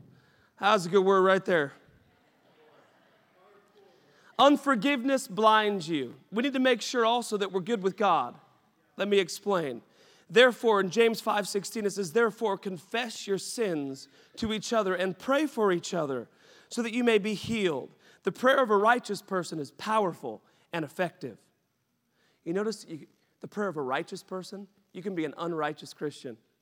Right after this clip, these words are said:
You can be unpure. You can be out of the favor of God.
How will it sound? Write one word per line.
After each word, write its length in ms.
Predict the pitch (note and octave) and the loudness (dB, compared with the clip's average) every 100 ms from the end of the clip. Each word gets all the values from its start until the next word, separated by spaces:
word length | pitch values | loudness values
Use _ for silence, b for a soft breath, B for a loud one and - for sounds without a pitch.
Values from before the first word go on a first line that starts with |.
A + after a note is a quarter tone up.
| _ _ _ _ _ _ _ _ _ _ _ | _ _ _ _ _ _ _ _ _ _ _
You 120 | F#3+ | -10
can 140 | A3 G3 | -6 -6
be 100 | F#3+ | -4
unpure. 600 | G3 F#3+ D3 F#3 C#3+ A2 _ _ _ _ _ _ _ _ _ _ _ _ _ _ _ _ _ | -4 -4 -4 -2 -2 -6 _ _ _ _ _ _ _ _ _ _ _ _ _ _ _ _ _
You 100 | G3 | -10
can 120 | A3+ | -6
be 140 | G#3 G#3 | -6 -2
out 240 | F#3+ G3+ | 0 0
of 120 | G3+ | 0
the 60 | E3 | -8
favor 360 | - F#3 D#3+ D#3+ | -6 -6 -4 -6
of 80 | |
God. 340 | D3 C#3 A2 | -4 -6 -6